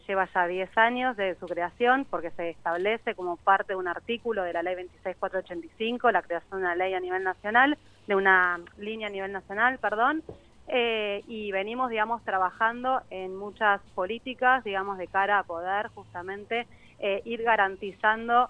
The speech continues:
eh, los derechos de todas las personas, de las mujeres y de la diversidad,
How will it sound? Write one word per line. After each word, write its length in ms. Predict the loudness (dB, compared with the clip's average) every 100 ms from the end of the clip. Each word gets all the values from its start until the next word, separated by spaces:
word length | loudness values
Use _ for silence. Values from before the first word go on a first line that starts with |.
| -2
eh, 400 | -10 -8 -8 -10
los 160 | -12 -8
derechos 500 | -6 -4 -6 -6 -8
de 260 | -6 -6 -4
todas 180 | -2 -2
las 140 | -2
personas, 600 | -6 -10 -4 -2 0 0
de 80 | -2
las 140 | -6 -8
mujeres 500 | -10 -4 -4 -4 -6
y 80 | -8
de 120 | -6
la 80 | -4
diversidad, 680 | -2 -4 -6 -2 6 6 6